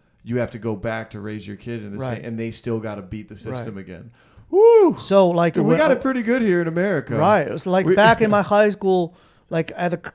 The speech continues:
Speaker 2: at the final year of, of the, uh, of the, my high school, there are some of the students from, uh, uh, wealthier families
Speaker 1: Mm-hmm.
Speaker 2: or from, uh, families which they have connections.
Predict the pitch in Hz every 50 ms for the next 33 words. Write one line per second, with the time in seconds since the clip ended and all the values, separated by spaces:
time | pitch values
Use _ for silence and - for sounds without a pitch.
0 | - 170 160 180 - 151 - - 196 240 254 277 254 220 208 196 185 180 165 -
1 | - - - - - - 160 160 151 147 - - 156 143 143 - - 160 156 156
2 | 147 139 147 135 151 139 - 143 139 135 - 156 147 147 156 147 - 151 135 123
3 | 117 117 _ _ _ _ _ _ - 160 151 156 151 143 - - - 208 220 233
4 | 214 220 190 170 - - - 196 190 185 180 175 156 147 - - 160 156 151 147
5 | 147 143 139 139 135 131 131 - _ _ _ _ _ _ _ _ _ _ - 135
6 | 131 127 139 151 160 165 160 170 160 156 147 - 160 143 135 135 139 143 151 156
7 | 160 170 170 - - 131 135 127 127 131 123 127 131 147 165 - 147 143 143 143
8 | 147 131 - - 151 143 143 135 135 135 131 131 127 123 - 156 143 143 147 147
9 | 135 139 147 131 139 143 135 - - 143 127 143 135 139 135 131 - - 135 131
10 | 135 156 - - - 180 175 175 170 - -